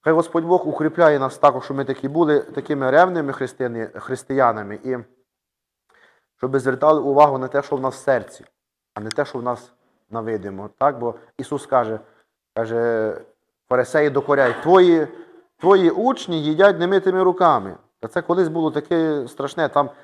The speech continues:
в них цілий ритуал був, вони мили руки по лікті, там читали якісь ті молитви, там, от, там вони там сильно так,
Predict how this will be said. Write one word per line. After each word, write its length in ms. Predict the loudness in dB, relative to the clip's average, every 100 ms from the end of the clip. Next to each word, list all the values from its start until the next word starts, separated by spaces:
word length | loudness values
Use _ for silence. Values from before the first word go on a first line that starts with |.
| _ -10
в 20 |
них 140 | -10 -4
цілий 240 | -2 0
ритуал 520 | -2 0 6 6 6
був, 160 | 0 -8
вони 200 | -6 -6
мили 300 | -2 0 0
руки 280 | 0 -2 -2
по 220 | 0 0
лікті, 520 | 0 -2 -4 -6 -10
там 180 | -8 -10
читали 400 | -4 2 2 2
якісь 240 | -4 -10
ті 140 | -4 -2
молитви, 720 | -2 0 0 0 -2 -12 -20 _ -20 _ 2
там, 220 | 2 2
от, 140 | -2
там 160 | -2 -2
вони 240 | -2 -2
там 300 | 2 0 0 -8
сильно 380 | -2 0 0 0
так, 300 | 0 -2